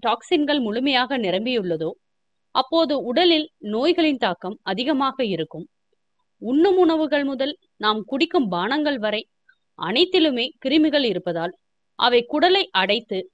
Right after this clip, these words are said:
பல தீவிர வயிற்று பிரச்சனைகளை உண்டாக்குகின்றன. அவ்வப்போது குடலை சுத்தம் செய்ய வேண்டியது மிகவும் அவசியம். குடலை சுத்தம் செய்ய உதவும் ஒரு எளிய இயற்கை நிவாரணியை பற்றி இப்போது பார்ப்போம்.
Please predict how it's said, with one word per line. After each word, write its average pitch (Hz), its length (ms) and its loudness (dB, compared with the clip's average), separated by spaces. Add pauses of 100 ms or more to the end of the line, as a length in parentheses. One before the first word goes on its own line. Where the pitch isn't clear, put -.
(220)
பல 240 280 2
தீவிர 370 360 2
வயிற்று 240 300 -2
பிரச்சனைகளை 180 520 -4 (260)
உண்டாக்குகின்றன. 208 760 -2 (1160)
அவ்வப்போது 370 640 2
குடலை 311 340 4
சுத்தம் 311 360 -2
செய்ய 254 240 2
வேண்டியது 202 400 -2 (160)
மிகவும் 247 440 -2
அவசியம். 190 520 -4 (1040)
குடலை 415 380 4
சுத்தம் 359 360 0
செய்ய 269 340 2 (100)
உதவும் 247 440 0
ஒரு 202 260 -4
எளிய 277 340 4
இயற்கை 254 460 0
நிவாரணியை 220 600 -2
பற்றி 175 360 -10
இப்போது 170 360 -4
பார்ப்போம். 151 400 -14